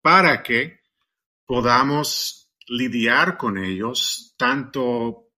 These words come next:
positivamente como negativamente. Cuando digo negativamente, estoy hablando de cuando ellos hacen algo que quizás nea-, no sea tan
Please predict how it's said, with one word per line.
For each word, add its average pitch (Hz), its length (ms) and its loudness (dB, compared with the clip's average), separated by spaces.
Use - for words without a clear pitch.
positivamente 120 920 -2
como 110 240 -4
negativamente. 107 720 -6
Cuando 120 200 -4
digo 120 220 -2
negativamente, 113 840 -4
estoy 120 200 -4
hablando 113 340 -4
de 110 200 -8
cuando 117 380 0
ellos 120 540 -2
hacen 120 440 -2
algo 123 400 0
que - 160 -16
quizás 110 440 -8
nea-, 107 420 -8
no 123 420 -4
sea 107 460 -2
tan 117 380 -2